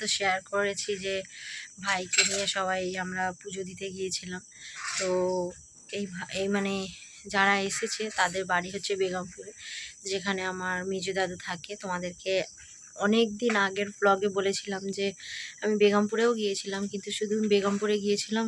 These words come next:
শুধু নিকিতার মামার বাড়িতে গিয়েছিলাম, কিন্তু মেজো দাদুর বাড়ি যেতে পারিনি। তো তারা এসছিল এখানে, এসছিল কি এসছে, তো মামারা এসছে। তো ওর ছেলের এখানে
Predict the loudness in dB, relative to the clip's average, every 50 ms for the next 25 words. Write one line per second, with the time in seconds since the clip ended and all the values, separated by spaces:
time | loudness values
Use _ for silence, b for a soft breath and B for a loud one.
0 | 0 -2 -4 -2 0 2 2 4 2 2 0 -4 -6 -4 -2 0 0 0 0 0
1 | 0 0 0 0 0 -2 -4 -4 -4 -4 -4 -4 -6 -8 -6 -4 -4 -2 -2 -2
2 | -2 -2 0 0 0 0 0 0 2 2 2 2 2 2 2 2 0 -2 -2 -2
3 | -2 -4 -4 -8 -14 -10 -4 -2 -2 0 0 0 0 0 0 0 -2 -4 B B
4 | B B B B B B B B B B B -8 2 6 6 8 8 6 4 2
5 | 0 -2 -2 0 -2 0 0 0 0 0 0 -2 -2 -4 -4 -2 -2 -4 -6 -8
6 | -14 -14 -8 -6 -4 -2 0 0 0 2 0 0 -2 -2 0 2 2 2 0 0
7 | -4 -4 -4 -2 -2 -4 -4 -6 -14 -18 -16 B B B B B B B B -20
8 | -14 -8 -6 -4 -4 -4 -4 -4 -6 -6 -6 -6 -8 -8 B B B B B B
9 | -2 0 0 2 2 2 4 4 2 2 0 -2 -4 -4 -2 -2 -4 -4 -6 B
10 | B B B B B B B B -4 -2 0 0 0 -2 -2 -4 -2 0 0 0
11 | 2 2 2 2 2 2 2 2 0 -2 -4 -8 -12 -16 -14 -8 -6 -4 -2